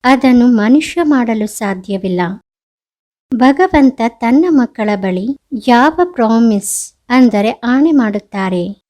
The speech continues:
ಅದನ್ನು ಮನುಷ್ಯ ಮಾಡಲು ಸಾಧ್ಯವಿಲ್ಲ. ಉತ್ತರ: ಭಗವಂತ ಪ್ರಾಮಿಸ್ ಮಾಡುತ್ತಾರೆ, "ಮಕ್ಕಳೇ, ನಾನು ನಿಮ್ಮನ್ನು ನನ್ನ ಮನೆಗೆ ಖಂಡಿತ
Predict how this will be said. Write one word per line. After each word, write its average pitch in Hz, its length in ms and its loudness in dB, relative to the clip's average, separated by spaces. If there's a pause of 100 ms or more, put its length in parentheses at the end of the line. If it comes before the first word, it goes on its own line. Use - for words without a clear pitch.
(380)
ಅದನ್ನು 254 420 4
ಮನುಷ್ಯ 247 560 2
ಮಾಡಲು 233 440 0
ಸಾಧ್ಯವಿಲ್ಲ. 190 720 -6 (680)
ಉತ್ತರ: 208 420 -4 (720)
ಭಗವಂತ 277 800 2
ಪ್ರಾಮಿಸ್ 247 720 -2
ಮಾಡುತ್ತಾರೆ, 202 640 -4 (640)
"ಮಕ್ಕಳೇ, 220 520 -2 (720)
ನಾನು 339 340 4
ನಿಮ್ಮನ್ನು 226 520 2
ನನ್ನ 226 400 0
ಮನೆಗೆ 269 420 2
ಖಂಡಿತ 226 540 -4